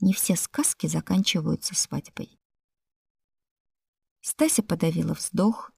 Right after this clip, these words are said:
а бес, чувствуя ее настроение, поднялся на задние лапы,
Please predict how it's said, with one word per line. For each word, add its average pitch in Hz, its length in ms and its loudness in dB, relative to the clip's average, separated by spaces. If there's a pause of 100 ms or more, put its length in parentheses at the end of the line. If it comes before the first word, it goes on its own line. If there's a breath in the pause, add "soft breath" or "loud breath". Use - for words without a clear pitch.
(320)
а 180 100 -2
бес, 208 420 2
чувствуя - 440 0
ее 147 360 0
настроение, 220 920 4 (420)
поднялся 233 500 6
на 170 100 2
задние 165 420 2
лапы, 156 440 -2